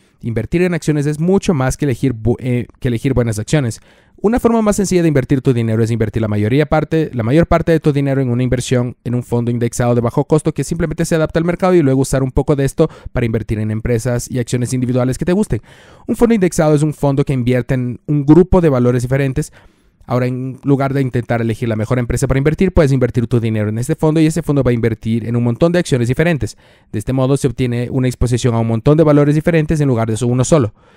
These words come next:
En su día, la forma habitual de invertir en un fondo que te diera exposición a muchos valores era invirtiendo tu dinero en un fondo gestionado por un gestor de dinero muy experimentado, pero muy caro. Se llaman fondos de gestión activa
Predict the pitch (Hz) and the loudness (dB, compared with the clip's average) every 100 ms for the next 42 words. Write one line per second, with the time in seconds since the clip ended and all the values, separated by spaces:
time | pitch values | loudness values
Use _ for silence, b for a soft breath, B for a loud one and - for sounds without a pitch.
0 | b b b 110 113 139 165 160 147 143 | b b b -8 -2 0 2 2 0 0
1 | 135 143 123 113 120 120 117 110 123 113 | 0 0 -2 0 0 0 0 -2 -2 -2
2 | 117 113 120 120 117 110 110 110 - 107 | -2 -2 -2 0 -2 -2 -2 -2 -2 -2
3 | 110 113 113 110 - 110 113 113 120 123 | -2 -4 -4 -4 -4 0 0 0 -2 -2
4 | 123 - 123 120 123 120 123 131 117 110 | -2 -2 -2 0 -2 0 0 2 0 0
5 | 117 113 117 120 135 127 113 113 110 113 | -2 -2 -2 0 -2 -2 -2 -2 0 -2
6 | 113 113 113 110 113 117 107 107 110 120 | -4 -4 -2 -2 -2 -2 -2 -2 -2 -2
7 | - 135 127 120 107 107 113 104 110 117 | -2 -2 -2 -2 -4 -2 -2 -2 -2 0
8 | 113 107 117 - 170 135 - _ _ b | 0 0 -2 0 2 2 -2 _ _ b
9 | b b b b b - 196 185 185 - | b b b b b 0 2 2 0 2
10 | 175 165 160 147 135 120 113 113 - 139 | 2 2 0 -2 -2 -2 -4 -4 0 0
11 | 101 | 0